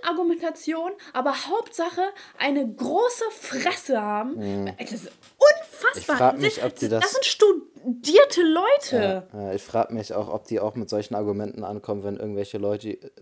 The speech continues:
Speaker 2: Disney-Filme pushen oder so.
Speaker 1: Ja,
Speaker 2: Weil Disney
Speaker 1: ja.
Speaker 2: auch definitiv rechts war und das auch eigentlich relativ
Speaker 1: <laughs>
Speaker 2: bekannt ist, dass
Speaker 1: Ach,
Speaker 2: der, dass der den
Speaker 1: stimmt.
Speaker 2: Sozia-, äh, Nationalsozialismus unterstützt hat.
Speaker 1: Mhm.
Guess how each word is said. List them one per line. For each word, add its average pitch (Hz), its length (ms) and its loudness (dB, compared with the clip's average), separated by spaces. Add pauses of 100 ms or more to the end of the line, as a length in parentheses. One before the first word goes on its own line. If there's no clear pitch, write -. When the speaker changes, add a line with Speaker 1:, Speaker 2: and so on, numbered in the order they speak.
Speaker 2:
Disney-Filme 98 640 -6
pushen 98 420 -12
oder 90 280 -6
so. 101 200 -6 (260)
Speaker 1:
Ja, 170 220 -10
Speaker 2:
Weil 101 120 -2
Disney 107 340 -4
Speaker 1:
ja. - 60 0
Speaker 2:
auch 110 180 0 (420)
definitiv 123 680 -4
rechts 113 320 -6
war 95 240 -2 (240)
und 101 160 -6
das 104 140 -2
auch - 160 -4
eigentlich 117 340 -2
relativ 120 440 2
Speaker 1:
<laughs> - 20 -6
Speaker 2:
bekannt 113 400 -4
ist, - 240 -8 (260)
dass 113 140 0
Speaker 1:
Ach, - 40 -2
Speaker 2:
der, 127 160 6 (200)
dass 107 180 4
der - 160 6
den 107 160 2
Speaker 1:
stimmt. 104 160 -6
Speaker 2:
Sozia-, 113 240 -2
äh, 110 100 -2
Nationalsozialismus 107 1000 -6
unterstützt 196 540 -6
hat. 190 180 -4
Speaker 1:
Mhm. 220 260 -8